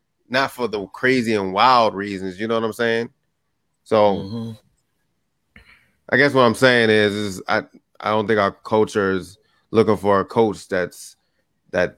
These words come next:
Speaker 1: that's like a Rex Ryan that does those type of things. 'Cause based on the previous coaches that we had in the past, like, you know, Mike Smith, Dan Quinn, uh, Mora, all those guys, like,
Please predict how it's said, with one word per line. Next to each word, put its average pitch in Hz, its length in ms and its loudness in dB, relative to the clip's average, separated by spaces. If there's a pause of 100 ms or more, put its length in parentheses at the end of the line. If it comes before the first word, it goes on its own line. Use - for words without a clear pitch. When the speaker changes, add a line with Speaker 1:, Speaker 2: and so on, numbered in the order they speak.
Speaker 1:
that's 92 240 -6
like 107 240 2
a 101 80 2
Rex 98 340 -2
Ryan 95 320 0
that 92 260 -2
does 117 280 4
those 98 200 -2
type 92 260 -4
of 80 120 -10
things. 85 500 -10
'Cause 90 240 -8 (180)
based 101 240 -6
on 95 160 -6
the 92 180 -8
previous 98 380 -8
coaches 98 280 -6
that 92 100 -2
we 98 60 0
had 92 120 2
in 82 80 -2
the - 60 -8
past, 101 420 0
like, 76 240 -4 (560)
you 104 100 -2
know, 73 320 0 (420)
Mike 98 280 0
Smith, 101 560 0
Dan 98 320 2
Quinn, 101 600 0 (380)
uh, 55 420 -4 (600)
Mora, 104 540 4
all 110 180 4
those 107 180 4
guys, 90 360 -2
like, 80 280 -6